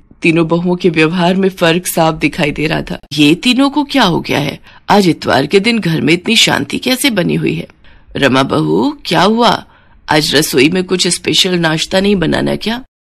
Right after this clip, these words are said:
मुझे नहीं पता माँ जी, मैंने अपने और सुधीर के लिए छोले भटूरे मंगवाए थे, हमने वही नाश्ता कर लिया है। रमा भाभी,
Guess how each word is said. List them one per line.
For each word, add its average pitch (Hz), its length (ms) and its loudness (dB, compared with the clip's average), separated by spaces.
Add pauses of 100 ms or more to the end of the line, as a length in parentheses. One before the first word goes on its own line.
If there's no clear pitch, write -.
(120)
मुझे 294 240 6
नहीं 254 140 6
पता 175 240 0
माँ 165 180 -2
जी, - 180 -4 (300)
मैंने 220 220 6
अपने 220 260 4
और 226 100 6
सुधीर 220 320 2
के 226 120 2
लिए 226 100 6
छोले 202 300 4
भटूरे 208 360 2
मंगवाए 196 440 2
थे, 311 100 -4 (380)
हमने 247 240 6
वही 240 200 6
नाश्ता 180 360 4
कर 165 180 0
लिया 160 220 -2
है। 175 120 -6 (320)
रमा 220 240 4
भाभी, 262 320 2